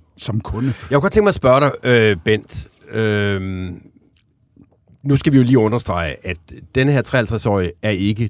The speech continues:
Speaker 2: dømt endnu.
Speaker 1: Mm.
Speaker 2: Han er
Speaker 1: Ja.
Speaker 2: varetægtsfængslet på det, du kalder, øh, det, det, man kalder meget bestyrket,
Speaker 1: Særligt bestyrket
Speaker 2: særligt bestyrket
Speaker 1: mistanke, ja,
Speaker 2: mistanke.
Speaker 1: ja.
Speaker 2: Men lad os nu antage,
Speaker 1: Ja.
Speaker 2: at han er morderen.
Speaker 1: Ja.
Speaker 2: Ja, vi ved det ikke, der er ikke dom
Speaker 1: Nej,
Speaker 2: for det, men,
Speaker 1: nej.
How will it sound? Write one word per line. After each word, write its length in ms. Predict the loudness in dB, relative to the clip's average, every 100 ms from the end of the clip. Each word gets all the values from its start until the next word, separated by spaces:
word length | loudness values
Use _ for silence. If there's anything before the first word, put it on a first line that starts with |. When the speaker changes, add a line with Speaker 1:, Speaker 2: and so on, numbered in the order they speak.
| 0
Speaker 2:
dømt 260 | 0 0 -10 -10
endnu. 220 | -10 -10 2
Speaker 1:
Mm. 180 | 2 2 -2
Speaker 2:
Han 140 | -4
er 60 | 0
Speaker 1:
Ja. 80 | 2
Speaker 2:
varetægtsfængslet 680 | 2 0 -2 -2 -2 -6
på 80 | -6
det, 120 | -6
du 60 | -6
kalder, 480 | -4 -2 -2 -4 -6 -6
øh, 160 | -6 -4
det, 220 | -6 -4
det, 160 | -2 0
man 120 | -2
kalder 200 | -2 -2
meget 300 | 0 0 0
bestyrket, 260 | -4 -4 0 2
Speaker 1:
Særligt 220 | 2 2
bestyrket 240 | 0 2 4
Speaker 2:
særligt 120 | 4
bestyrket 340 | 4 2 0
Speaker 1:
mistanke, 160 | 2 2
ja, 160 | 0
Speaker 2:
mistanke. 120 | 0 -2
Speaker 1:
ja. 60 | -2 -8 -14 -4
Speaker 2:
Men 80 |
lad 80 | -2
os 60 | 2
nu 160 | 0 -2 _ -2
antage, 400 | -2 0 -2 -2 -6 -20 _ -2
Speaker 1:
Ja. 120 | -2 -4 _ -4
Speaker 2:
at 120 | 0
han 160 | 2
er 60 | 0
morderen. 400 | 0 -6 -10 -14 -12 -2
Speaker 1:
Ja. 100 | -2 -2 _ -10
Speaker 2:
Ja, 80 |
vi 160 | -4 0
ved 120 | 0
det 80 | 0
ikke, 100 | -2
der 60 | -2
er 20 |
ikke 100 | 0
dom 80 | 0
Speaker 1:
Nej, 60 | 0
Speaker 2:
for 100 | 0
det, 120 | 0
men, 60 |
Speaker 1:
nej. 100 | 0